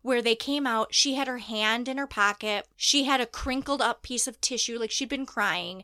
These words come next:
And she just stood there and they, like, kissed for the cameras. And then he said something along the lines of, "We're still very much together and we're in love." And then they handed a note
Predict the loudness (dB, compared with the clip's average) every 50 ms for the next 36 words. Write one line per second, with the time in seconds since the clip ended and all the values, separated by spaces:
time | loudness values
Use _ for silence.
0 | -6 _ -4 0 2 2 0 2 0 0 0 0 0 -2 -2 0 -2 -2 0 0
1 | -2 0 0 0 -2 -2 -4 -4 -2 -2 -4 -4 -6 -14 _ _ -12 -8 -2 -2
2 | 0 0 0 -2 -4 -6 -6 -4 -4 -2 -4 -6 -6 -4 -2 -2 -2 0 0 0
3 | 0 2 0 -2 -4 -4 -8 -10 -12 _ -20 -20 -18 -18 -18 -6 _ 0 0 2
4 | 2 2 2 2 0 -2 -4 -8 -14 -20 _ _ -12 -4 0 2 2 4 4 4
5 | 2 2 2 0 0 0 -2 -2 -4 -6 -4 -4 0 0 0 0 0 -2 -4 -6
6 | -2 0 2 2 2 0 -2 -4 -2 0 0 0 0 0 -2 -6 -14 _ -20 -20
7 | -20 _ _ 2 4 4 4 2 2 2 2 2 2 2 2 0 2 2 2 2
8 | 2 0 0 0 2 2 2 2 0 -2 _ -2 -2 -2 2 4 4 4 4 2
9 | 0 -2 -2 -2 -4 -4 -6 -8 -8 -6 -8 -6 -6 -6 -6 -2 0 2 4 4
10 | 2 2 0 -4 -10 -16 -20 _ _ _ _ _ _ _ _ _ _ _ -8 -8
11 | -8 -8 -8 -10 -10 -8 -8 -8 -8 -8 -8 -8 -6 -4 -4 -4 -2 -2 -4 -4
12 | -4 -4 -4 -2 0 -2 -2 -4 -6